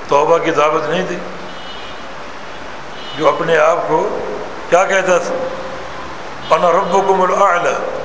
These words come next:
کہ میں تمہارا سب سے بڑا اور سب سے اونچا رب ہوں۔ اسے بھی توبہ، توبہ کی دعوت دی گئی تھی۔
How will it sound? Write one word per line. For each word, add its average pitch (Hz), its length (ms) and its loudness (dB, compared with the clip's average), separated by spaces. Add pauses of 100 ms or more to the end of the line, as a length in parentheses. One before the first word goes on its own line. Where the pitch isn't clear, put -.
(520)
کہ 139 100 -2
میں 156 200 4
تمہارا 151 520 0 (960)
سب - 300 0
سے 208 120 4
بڑا 156 340 4 (500)
اور 139 100 -2
سب 180 240 0
سے 170 220 0
اونچا 156 280 0
رب 143 400 0
ہوں۔ 117 120 -4 (1900)
اسے 208 240 4
بھی 220 120 0
توبہ، 185 500 4
توبہ 170 260 6
کی 170 120 0
دعوت 151 380 4
دی 123 60 -2
گئی - 240 -4
تھی۔ - 140 -10